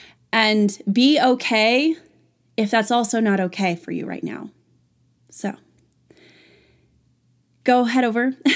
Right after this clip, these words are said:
<laughs> to amanda pollock dot com. Uh, let me know what you thought about the episode. Uh, what's a game changer that has come up in your life recently?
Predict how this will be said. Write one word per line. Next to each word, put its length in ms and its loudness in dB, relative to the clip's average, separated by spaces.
<laughs> 280 2
to 180 2
amanda 300 6
pollock 280 -2
dot 200 -2
com. 500 0
Uh, 460 0
let 180 0
me 100 8
know 120 8
what 100 4
you 100 2
thought 200 -2
about 220 0
the 100 -4
episode. 800 -4
Uh, 240 0
what's 320 -2
a 40 0
game 280 0
changer 560 0
that 260 0
has 160 -6
come 200 -2
up 220 -2
in 80 -4
your 160 -2
life 280 -4
recently? 600 -4